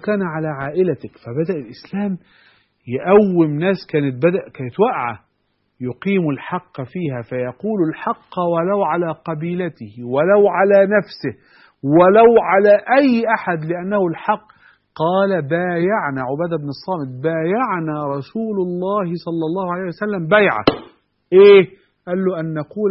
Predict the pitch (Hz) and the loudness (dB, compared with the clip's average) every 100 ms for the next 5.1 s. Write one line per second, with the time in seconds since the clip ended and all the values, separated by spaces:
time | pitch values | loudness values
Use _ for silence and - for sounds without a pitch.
0 | 160 147 - 202 _ - 156 135 151 147 | -2 -4 -8 -14 _ -10 -10 -6 -8 -6
1 | 143 135 139 156 143 139 160 202 196 151 | -6 -6 -6 -6 -6 -6 -6 -6 -6 -4
2 | 160 151 165 196 208 196 175 160 160 196 | -4 -4 -4 -4 -4 -2 -2 -2 -2 0
3 | 208 - - 170 160 135 156 143 143 180 | -2 -2 -12 -8 -8 -8 -8 -6 -4 -4
4 | 190 143 170 156 151 190 196 165 151 135 | -4 -6 -8 -6 -4 -2 -2 -4 -8 -10
5 | 127 | -8